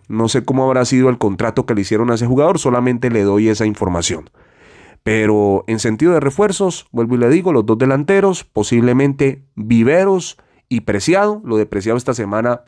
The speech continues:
yo se lo estaré notificando. Lo del zaguero central seguramente Sergio Mosquera es uno de los que está en carpeta. El guardameta todavía no se sabe quién va a ser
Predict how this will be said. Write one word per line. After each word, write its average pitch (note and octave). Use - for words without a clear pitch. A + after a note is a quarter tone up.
yo B2
se B2
lo A2+
estaré G2+
notificando. G3
Lo A#2+
del A#2
zaguero A2+
central G#2+
seguramente A2+
Sergio A2
Mosquera G#2+
es G#2
uno A2
de G#2+
los G2
que F#2
está F#2
en F#2
carpeta. F3
El C#3
guardameta B2
todavía A2
no A2+
se G#2+
sabe G#2+
quién A2+
va A2
a G#2+
ser A#2